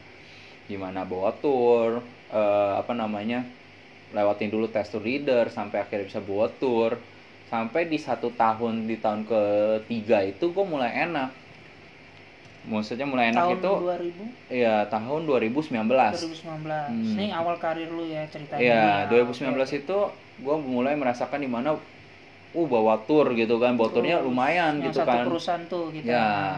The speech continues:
Speaker 1: kita satu perusahaan kan, karena sebelumnya kan kita beda perusahaan juga
Speaker 2: Iya,
Speaker 1: ya.
Speaker 2: benar.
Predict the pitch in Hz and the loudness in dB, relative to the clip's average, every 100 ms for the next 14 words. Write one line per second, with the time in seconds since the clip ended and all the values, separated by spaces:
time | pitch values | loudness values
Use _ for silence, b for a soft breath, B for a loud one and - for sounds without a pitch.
0 | 98 - 113 113 110 107 110 117 120 123 | -6 -8 -8 -6 -6 -4 -4 0 0 2
1 | 113 110 110 123 131 110 117 127 139 135 | 0 0 -2 -4 -4 -6 -4 -6 -8 -6
2 | 127 123 110 113 127 156 113 135 120 107 | -6 -4 -4 -4 -2 0 0 2 4 4
3 | 104 104 165 156 151 | 0 -4 -10 -10 -8